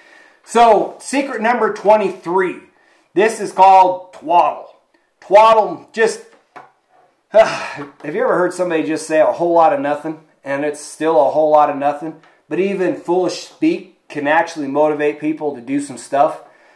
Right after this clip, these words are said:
You get, you get some, you get some, like, it, it's crazy. There's things that are, that make sense and there's things that don't make sense. But you could have somebody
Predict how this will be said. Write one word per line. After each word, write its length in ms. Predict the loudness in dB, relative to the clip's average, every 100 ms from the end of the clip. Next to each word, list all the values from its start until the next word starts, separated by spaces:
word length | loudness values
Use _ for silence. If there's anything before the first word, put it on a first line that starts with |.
| _ _
You 160 | -8 -4
get, 600 | -2 0 0 -2 -6 -10
you 100 | -4
get 160 | -4
some, 420 | -4 -6 -6 -10 _ _ _ _
you 120 | -10 -4
get 160 | -4
some, 220 | -4 -8 -12 _ _
like, 440 | 0 0 -4 -16 _ _ _ -12
it, 160 | -12
it's 140 | -12 -4
crazy. 340 | 0 0 -2
There's 220 | -6 -6
things 260 | -2 -2 -2
that 100 | -4
are, 220 | -4 -6 -10
that 160 | -6
make 220 | -4 -4
sense 380 | -2 0 0 -2
and 80 | -8
there's 160 | -10 -4
things 260 | -4 -4
that 100 | -6
don't 220 | -4 -4
make 200 | -4 -8
sense. 320 | -10 -10 -10 -10
But 220 | -10 -8
you 120 | -8
could 200 | -6 -2
have 240 | 0 0
somebody 640 | -2 -2 0 0 -2 -4